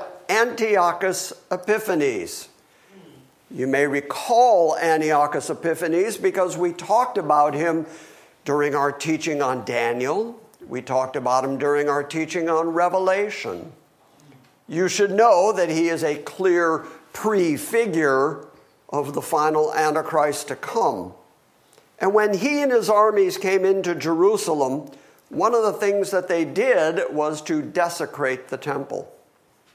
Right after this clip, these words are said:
And in the midst of the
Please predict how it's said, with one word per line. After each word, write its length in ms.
And 220
in 160
the 80
midst 540
of 500
the 200